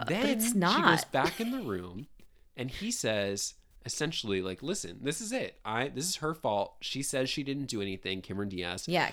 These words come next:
Speaker 2: But
Speaker 1: Kimmy
Speaker 2: th-
Speaker 1: sent the email, and it was at her insistence that I be fired.
Speaker 2: Right.
Speaker 1: I can't marry her.
Speaker 2: He's like, "The wedding's off." And she goes, "I did it." <laughs>
Speaker 1: Shocked.
Speaker 2: She's never, she could have, she's never been more happy in her entire life.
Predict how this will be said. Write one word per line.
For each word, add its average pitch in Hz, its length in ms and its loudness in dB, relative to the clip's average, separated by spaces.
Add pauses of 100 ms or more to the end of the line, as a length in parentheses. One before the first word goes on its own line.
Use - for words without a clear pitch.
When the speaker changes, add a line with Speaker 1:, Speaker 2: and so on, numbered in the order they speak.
Speaker 2:
But 208 240 6
Speaker 1:
Kimmy 226 40 8
Speaker 2:
th- 262 160 6
Speaker 1:
sent 190 300 6
the 180 200 2
email, 151 520 0
and 156 200 2
it 156 80 -2
was 160 100 -2
at 156 200 4
her 196 260 6
insistence 196 540 4
that 156 140 4
I 156 80 6
be 151 100 -2
fired. 151 720 4 (240)
Speaker 2:
Right. 107 160 4
Speaker 1:
I 175 60 8
can't 269 200 2
marry 294 260 2
her. - 300 -2 (360)
Speaker 2:
He's - 200 -4
like, 113 140 0
"The 110 80 -4
wedding's 104 340 0
off." 92 440 -2
And 113 160 -6
she - 160 -2
goes, 123 420 2 (800)
"I - 120 -20
did 110 240 -18
it." - 600 -20 (440)
<laughs> - 500 -14
Speaker 1:
Shocked. - 1120 0
Speaker 2:
She's 147 300 0
never, 139 340 0
she 160 180 0
could 175 140 -6
have, 170 120 -4 (340)
she's 139 280 -4
never 139 260 0
been 196 180 -4
more 123 260 0
happy 117 400 -6
in 120 80 -6
her 110 180 -8
entire 101 340 -4
life. 101 380 -6